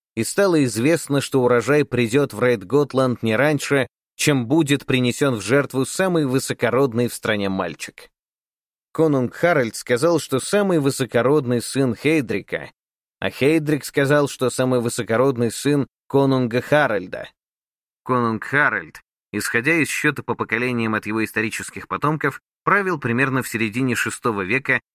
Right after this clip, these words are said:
нашей эры. Решить же это можно было только отправившись туда, где все суждения были верными, к конунгу Хёвунду. Мудрый конунг Хёвунд, приходившийся отцом Хейдрику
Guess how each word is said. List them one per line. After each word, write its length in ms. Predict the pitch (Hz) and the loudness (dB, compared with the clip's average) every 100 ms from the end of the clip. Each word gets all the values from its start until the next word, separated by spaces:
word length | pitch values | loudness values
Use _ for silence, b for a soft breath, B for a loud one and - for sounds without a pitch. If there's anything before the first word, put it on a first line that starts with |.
| - | -6
нашей 400 | 104 90 - 98 | -4 -2 -4 -4
эры. 260 | 90 87 - _ _ _ _ _ _ _ | -6 -8 -12 _ _ _ _ _ _ _
Решить 580 | 101 120 120 - 180 143 | 0 0 0 2 0 2
же 180 | 120 | 2
это 300 | 147 151 135 | 4 4 2
можно 400 | 135 143 131 135 | 2 2 2 2
было 220 | 135 131 127 | 2 2 2
только 460 | 135 147 135 131 | 2 2 2 0
отправившись 960 | 127 - 123 135 127 123 - 127 117 - | 0 0 2 4 2 -2 -2 -2 -2 -2
туда, 420 | 101 98 127 127 - _ _ | -2 2 2 2 -4 _ _
где 300 | 101 98 117 | -8 0 0
все 260 | - 151 175 | 0 0 2
суждения 680 | - 143 110 139 139 127 117 | 2 0 2 2 2 2 0
были 220 | 117 113 | 0 0
верными, 640 | 104 120 98 87 82 - _ _ _ _ | 2 0 0 -8 -10 -16 _ _ _ _
к 160 | - - | -20 -2
конунгу 880 | 135 147 139 127 117 117 117 104 - _ _ | 2 4 4 2 2 2 2 0 -4 _ _
Хёвунду. 800 | - 131 139 113 98 87 64 60 _ _ _ _ _ _ _ _ | -2 2 2 2 -6 -8 -10 -14 _ _ _ _ _ _ _ _
Мудрый 380 | 139 220 202 151 | 0 0 2 0
конунг 360 | - 120 98 - | 0 0 -2 -2
Хёвунд, 500 | 196 202 190 151 - | -2 0 -2 -4 -6
приходившийся 720 | 117 110 123 180 - 127 - | -4 -2 0 0 0 -2 -2
отцом 480 | 120 107 - 117 98 | -4 -4 -4 -4 -4
Хейдрику 640 | - 147 131 123 - 117 | -2 -2 0 -4 0 -2